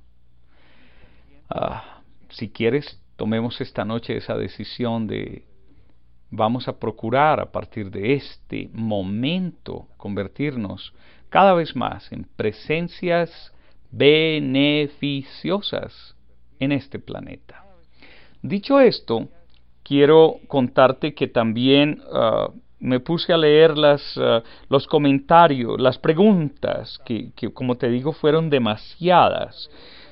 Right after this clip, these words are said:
Fueron demasiadas preguntas. Hubo preguntas demasiado personales que no me atrevería a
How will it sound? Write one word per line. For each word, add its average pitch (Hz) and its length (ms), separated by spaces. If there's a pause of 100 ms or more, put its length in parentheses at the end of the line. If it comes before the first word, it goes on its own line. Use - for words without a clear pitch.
Fueron - 260
demasiadas 139 760
preguntas. 107 840
Hubo 120 200
preguntas 117 560
demasiado 110 600
personales 104 800
que 110 140
no 104 80
me 101 100
atrevería - 760
a 92 300